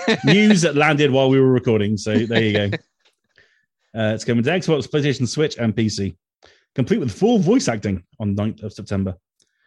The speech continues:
Speaker 2: And those voice actors are Troy Baker and Laura Bailey, because of course it is. Very exciting times.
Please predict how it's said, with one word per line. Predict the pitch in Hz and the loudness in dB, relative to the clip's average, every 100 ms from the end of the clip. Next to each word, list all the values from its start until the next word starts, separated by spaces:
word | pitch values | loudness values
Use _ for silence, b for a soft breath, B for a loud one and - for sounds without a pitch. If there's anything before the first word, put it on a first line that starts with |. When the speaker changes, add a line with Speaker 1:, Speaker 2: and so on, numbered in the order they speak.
| _ _ _ _ | _ _ _ _
Speaker 2:
And | 110 | -4
those | 110 | -2
voice | 156 190 | 0 0
actors | 127 113 151 | 0 -2 -4
are | 113 131 | -2 -2
Troy | - - | 2 0
Baker | 165 147 | 2 0
and | 156 117 104 | -2 -2 0
Laura | 110 117 | 0 0
Bailey, | 101 95 90 | -2 -4 -8
because | - 107 95 - | -6 -6 -6 -8
of | 117 | -10
course | - 87 | -10 -14
it | 90 | -14
is. | 69 _ _ _ _ _ _ _ _ _ _ _ _ _ _ | -18 _ _ _ _ _ _ _ _ _ _ _ _ _ _
Very | 101 92 | -10 -8
exciting | 80 95 92 | -10 -8 -6
times. | 92 92 90 | -6 -6 -8